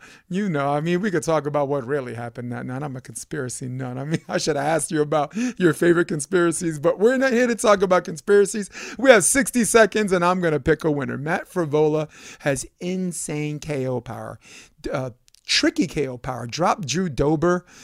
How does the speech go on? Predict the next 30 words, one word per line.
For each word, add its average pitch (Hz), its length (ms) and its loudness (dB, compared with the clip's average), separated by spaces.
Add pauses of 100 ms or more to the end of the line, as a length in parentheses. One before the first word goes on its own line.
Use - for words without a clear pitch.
(220)
that 143 180 0
slippy 185 800 0
right-hand 156 580 -2
counter. 151 460 -2 (380)
Um, 151 500 2 (240)
his - 160 -6
third 226 260 8
fight 202 200 6
in 185 80 -2
almost 170 260 -4
two 180 140 -4
years. 156 280 -2
I'd 151 140 -2
like 180 140 -4
to 185 100 -8
see 170 220 -2
him 147 100 -2
more 135 260 -2
active. 123 400 -4
Benoit, 156 680 -2
uh, 135 180 0
he, 123 240 -8 (400)
what 170 240 -4
a 165 40 0
war 131 380 -4
he 127 60 -4
had 127 160 -4
against 123 300 -8
Thiago 127 360 -4
Moises. 123 640 -6